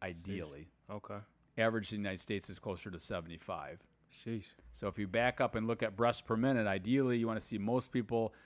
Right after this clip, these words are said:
Speaker 2: twenty-four seven, anywhere to breaths between twelve and sixteen breaths throughout the day.
Speaker 1: Per minute or do I
Speaker 2: Yep, per
Speaker 1: okay.
Speaker 2: minute. And then
Speaker 1: Okay.
Speaker 2: you're gonna be intentional about working on that, maybe a minute or two here and there where you're getting it down. One of the exercises I love to do with my clients, especially when we get into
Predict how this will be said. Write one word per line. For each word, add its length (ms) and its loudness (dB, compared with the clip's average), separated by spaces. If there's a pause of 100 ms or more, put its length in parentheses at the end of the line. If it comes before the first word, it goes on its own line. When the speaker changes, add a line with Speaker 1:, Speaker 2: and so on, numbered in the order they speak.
(120)
Speaker 2:
twenty-four 460 0
seven, 360 4
anywhere 360 2
to 140 -2
breaths 400 6
between 360 0
twelve 440 4
and 160 -4 (220)
sixteen 520 0
breaths 480 0 (240)
throughout 380 0
the 80 -8
day. 360 4 (120)
Speaker 1:
Per 120 -2
minute 300 -2
or 280 -8 (120)
do 80 -6
I 40 -2
Speaker 2:
Yep, 300 0
per 120 -4
Speaker 1:
okay. 60 0
Speaker 2:
minute. 380 -2
And 140 -4
then 60 -2
Speaker 1:
Okay. 80 -4
Speaker 2:
you're 100 -6
gonna 140 -4
be 140 -6
intentional 600 -6
about 280 -6
working 340 -6
on 160 -6
that, 240 -6
maybe 220 -8
a 20 -8
minute 500 -2
or 60 -2
two 200 -6
here 200 -2
and 120 -2
there 340 -2 (280)
where 120 -4
you're 100 -4
getting 240 -4
it 100 -8
down. 220 -4
One 100 2
of 60 -2
the 100 4
exercises 480 -2
I 40 0
love 320 0
to 60 -8
do 180 0
with 100 0
my 100 -2
clients, 460 -4
especially 340 -4
when 160 -4
we 100 -8
get 180 -4
into 420 -6